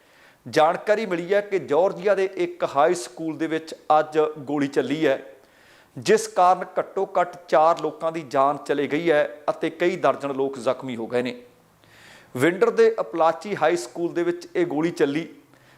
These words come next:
ਜਿਸ ਦੇ ਕਾਰਨ ਮ੍ਰਿਤਕਾਂ ਤੋਂ ਇਲਾਵਾ ਤੀਹ ਲੋਕ ਜ਼ਖਮੀ ਵੀ ਦੱਸੇ ਜਾ ਰਹੇ ਨੇ। ਸਕੂਲ ਦੇ ਬੁਲਾਰੇ ਨੇ ਦੱਸਿਆ ਕਿ ਘਟਨਾ ਭਾਵੇਂ ਹੁਣ ਕਾਬੂ ਹੇਠ ਹੈ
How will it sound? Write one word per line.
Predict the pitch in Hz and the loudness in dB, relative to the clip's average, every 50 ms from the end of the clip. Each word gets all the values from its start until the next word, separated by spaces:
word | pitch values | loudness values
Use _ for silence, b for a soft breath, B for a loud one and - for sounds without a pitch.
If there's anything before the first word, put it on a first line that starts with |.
| b b b | b b b
ਜਿਸ | 123 165 202 208 | 2 4 4 4
ਦੇ | 202 214 226 214 | 2 0 0 0
ਕਾਰਨ | 220 - 185 185 180 180 175 | 2 4 4 4 4 2 -2
ਮ੍ਰਿਤਕਾਂ | 151 151 147 147 - - - 175 175 170 | -4 -4 -4 -4 -6 -12 -8 -6 -6 -4
ਤੋਂ | - - - - | -4 -6 -6 -2
ਇਲਾਵਾ | 165 151 143 147 151 165 175 | 0 2 4 4 4 4 2
ਤੀਹ | 170 175 - 202 208 214 208 | 2 -2 -8 -10 -10 -6 -2
ਲੋਕ | 180 170 170 175 160 | 0 0 0 0 -2
ਜ਼ਖਮੀ | 127 107 139 143 139 - 151 156 165 | -2 0 0 0 0 -2 -8 -12 -10
ਵੀ | 160 165 139 | -10 -6 -4
ਦੱਸੇ | 135 123 - 139 135 | -4 -4 -2 -4 -4
ਜਾ | 131 123 117 | -2 0 -2
ਰਹੇ | 117 123 131 139 | 0 0 -2 -2
ਨੇ। | 135 131 - - - _ _ _ b b b b b b b b b | -4 -6 -8 -14 -20 _ _ _ b b b b b b b b b
ਸਕੂਲ | b - - 196 196 - 202 202 214 220 208 | b -2 -2 -2 -2 -2 -4 -4 -4 -2 2
ਦੇ | 180 233 233 | 4 4 4
ਬੁਲਾਰੇ | 202 170 160 160 156 151 156 160 180 | 6 4 2 2 4 4 4 2 0
ਨੇ | 185 | -2
ਦੱਸਿਆ | 175 - - - - 190 190 | -2 -4 -4 -2 -4 -4 -4
ਕਿ | - 190 | -4 -6
ਘਟਨਾ | 185 - - 160 135 - 156 175 180 | -6 -2 0 0 0 0 0 0 0
ਭਾਵੇਂ | 175 - 180 151 143 151 165 | 2 2 2 2 2 0 -4
ਹੁਣ | 156 220 214 | -6 -6 -8
ਕਾਬੂ | - - - 151 139 127 131 175 180 147 151 | -6 0 2 2 2 2 0 -4 -4 -2 -2
ਹੇਠ | 139 - 143 | -2 0 2
ਹੈ | 147 156 - - - B | 2 2 2 0 -4 B